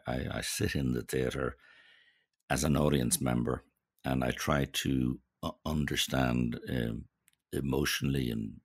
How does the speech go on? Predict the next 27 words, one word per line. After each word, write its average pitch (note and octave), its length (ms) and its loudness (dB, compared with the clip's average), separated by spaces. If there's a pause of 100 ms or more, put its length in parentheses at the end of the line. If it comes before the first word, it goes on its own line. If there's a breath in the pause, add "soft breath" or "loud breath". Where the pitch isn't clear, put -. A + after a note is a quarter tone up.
visually C2+ 960 -2 (340 soft breath)
what - 200 -6
the C#2 140 0
audience C2+ 400 -4 (100)
might C2 160 -2
experience. B1 760 0
And B1+ 100 -4
I B1 60 -2
try E2+ 240 -2
and C#2+ 200 0
tailor C2+ 600 2
the D2 120 -4
work C#2 320 -2 (680 loud breath)
to - 200 -4
impact - 460 0
the C#2 100 4
audience B1 640 0
as - 80 -12
best - 300 -2
I A#1+ 60 -4
can A#1+ 560 -2 (160)
and, B1+ 460 -2 (120)
uh, A#1+ 380 -4 (640 loud breath)
to D#2 160 0
get - 260 0
them A#1+ 400 -2
to A#1+ 340 -2